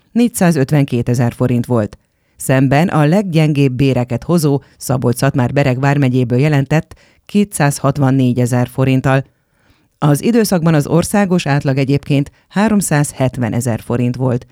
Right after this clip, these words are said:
emeli ki az M four. A magas infláció ellenére tavaly olcsóbbak lettek a használt autók Magyarországon. A használtautó pont hu szerint kétezer-huszonháromban a náluk eladásra kínált egy egész kettő tized millió személyautó átlagára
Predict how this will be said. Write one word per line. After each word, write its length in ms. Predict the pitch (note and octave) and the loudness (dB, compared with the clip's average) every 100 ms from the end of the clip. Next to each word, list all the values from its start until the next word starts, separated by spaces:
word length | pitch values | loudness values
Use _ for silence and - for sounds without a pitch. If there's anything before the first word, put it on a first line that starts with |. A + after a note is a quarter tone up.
| _ | _
emeli 320 | - B2+ A#2 A#2 | -6 -2 -2 -4
ki 160 | D3 | -2
az 200 | C#3+ C#3 | 0 -2
M 200 | - A2+ A2 | -6 -8 -8
four. 340 | - G#2+ - _ _ _ _ _ _ _ _ _ _ _ _ _ - | -8 -10 -10 _ _ _ _ _ _ _ _ _ _ _ _ _ -4
A 140 | D#3 | 0
magas 320 | F3+ G#3+ G#3+ | 2 2 0
infláció 600 | G3+ F#3 F#3 F3 - E3 | 0 0 0 0 0 2
ellenére 480 | D#3+ D#3+ D#3+ D#3+ D#3+ | 2 2 2 2 2
tavaly 280 | D3+ D3+ D#3 | 0 0 2
olcsóbbak 540 | E3 D#3+ D#3 C3+ B2+ | 2 0 0 -2 -2
lettek 360 | C#3 C3+ C#3+ B2+ | -2 -4 -4 -2
a 40 | |
használt 460 | C3+ D#3 - C#3 C#3 | 0 0 0 -2 0
autók 320 | C#3 C#3 C#3 | 0 0 -2
Magyarországon. 840 | C#3+ C#3+ C3+ C#3+ - C#3+ C#3 D3 - _ _ - | 0 2 2 0 0 -2 0 0 -2 _ _ -6
A 100 | D3+ | -2
használtautó 640 | A3 A#3 G#3+ G3+ F3 E3 | 0 2 0 2 0 0
pont 240 | C#3+ D#3 | 0 -4
hu 140 | - A3 | -2 -2
szerint 340 | - D#3+ D3+ | 0 0 0
kétezer-huszonháromban 1300 | D3+ C#3 D3+ B2+ B2 D3 C#3+ B2 C#3 C3+ C3+ C3+ D3 F3 _ _ | 0 -2 -2 -2 -2 -4 -4 -4 -2 0 0 0 0 -2 _ _
a 160 | B2+ | -6
náluk 540 | A#2+ D3 G3 A3+ G#3 C3+ | -2 0 2 0 -2 -2
eladásra 480 | C#3 C3+ C#3 - D3+ | -2 0 -2 0 -2
kínált 400 | D#3+ D#3+ F3+ - | 0 0 0 -2
egy 200 | B2 A#2+ | -4 -4
egész 240 | A#2+ B2+ | -6 -8
kettő 360 | - D#3+ D#3 C#3+ | -2 -2 0 -2
tized 320 | C#3+ B2+ B2+ | 0 0 0
millió 320 | D3+ D3 B2 | 0 0 0
személyautó 720 | - D#3 E3 C#3+ C3 B2+ A#2+ | -2 0 2 2 0 -2 -2
átlagára 600 | D#3 E3+ C#3 C3 C#3 D#3+ | -2 0 -2 0 0 -2